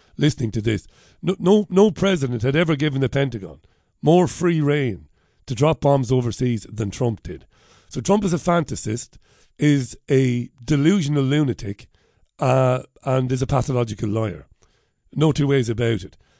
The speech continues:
And the idea that the world would be safer if Trump was running things is, well, it's a joke. So that's the Telegraph.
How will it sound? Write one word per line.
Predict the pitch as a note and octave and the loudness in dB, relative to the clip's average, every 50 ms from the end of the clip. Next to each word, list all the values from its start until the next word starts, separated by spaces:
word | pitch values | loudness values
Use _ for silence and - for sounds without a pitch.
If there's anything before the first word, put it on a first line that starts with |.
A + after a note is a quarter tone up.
| _ - | _ -8
And | - B2 | -4 -2
the | B2 C3 | 0 2
idea | B2+ A#2+ D3+ F3 D#3+ | 2 4 4 4 4
that | C#3+ C#3 B2+ | 2 2 0
the | C3 C3 | 2 4
world | C#3+ D3+ D3 B2+ | 6 6 6 4
would | B2+ A#2 | 2 -2
be | B2 A2 | -2 -4
safer | - D3 C#3 C#3+ C3 - B2+ G#2 | -2 0 0 0 0 -2 -4 -6
if | - | -6
Trump | - - C3+ C3 A#2 - | -2 -2 -2 -2 -2 -2
was | A2+ A2 G2 - - _ _ _ _ _ - | -2 -4 -4 -4 -8 _ _ _ _ _ 0
running | C#3 C#3 C#3 B2 G#2+ | 2 2 2 2 0
things | - B2 A2+ G2+ F#2+ - - | 0 -2 -4 -4 -6 -10 -8
is, | - C3+ A#2+ A#2 A2+ A2+ G#2+ F#2 - - _ _ _ _ _ _ | -2 0 2 2 2 0 -2 -6 -10 -16 _ _ _ _ _ _
well, | - B2 B2 A#2+ A2 | -2 0 0 0 0
it's | - B2 - | -2 -6 -6
a | A#2 G#2+ | -6 -8
joke. | A2 A2 G2+ F2+ D2 - _ - - _ _ _ _ _ _ _ _ _ | -6 -6 -6 -6 -8 -12 _ -20 -20 _ _ _ _ _ _ _ _ _
So | - - | -12 -6
that's | A2+ C3 D3+ D3+ - - - - | -2 0 0 0 -2 -4 -14 -10
the | - C3 C3+ | -4 -4 -4
Telegraph. | - - A#2 G#2 F#2 F2+ D#2 - - - - | -4 -4 -6 -6 -6 -8 -12 -14 -18 -20 -20